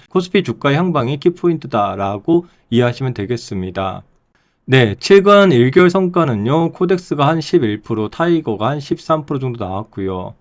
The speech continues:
최근 삼 개월 성과는요, 코덱스가 약 이십팔 프로, 타이거가 약 삼십삼 프로로 타이거가 좀 더 높은 성과를 보여준 상황입니다.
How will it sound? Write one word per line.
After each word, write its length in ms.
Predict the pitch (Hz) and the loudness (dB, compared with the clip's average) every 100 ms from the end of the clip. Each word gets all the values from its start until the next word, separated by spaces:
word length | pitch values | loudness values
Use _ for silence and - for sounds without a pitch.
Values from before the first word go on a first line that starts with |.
| - - | -10 2
최근 260 | 185 190 | 4 4
삼 220 | 185 196 | 4 4
개월 160 | 190 185 | 4 4
성과는요, 540 | 190 180 165 113 113 | 2 0 0 0 -2
코덱스가 500 | 127 185 190 180 160 | 0 0 0 0 0
약 100 | 131 | 2
이십팔 560 | 113 107 139 143 175 175 | 0 0 -4 -2 -2 -2
프로, 320 | - 160 156 | -2 -2 -2
타이거가 520 | 156 185 180 170 147 113 | -2 0 0 0 0 0
약 180 | 110 | -2
삼십삼 760 | - 165 170 170 175 - 175 180 | -4 -2 0 0 -2 0 0 0
프로로 340 | 165 107 120 | -2 -4 -4
타이거가 460 | 139 180 175 135 127 | -4 -2 0 0 -2
좀 200 | - 107 | -4 -2
더 160 | 113 107 | -2 -2
높은 340 | 95 - 117 | -4 -6 -6
성과를 680 | 139 165 147 120 127 156 143 | -4 -4 -2 0 0 -2 -2
보여준 500 | 113 107 107 127 160 | -2 -2 -2 -4 -4
상황입니다. 840 | 160 165 120 104 98 98 98 120 | -2 -2 -4 -6 -6 -6 -8 -10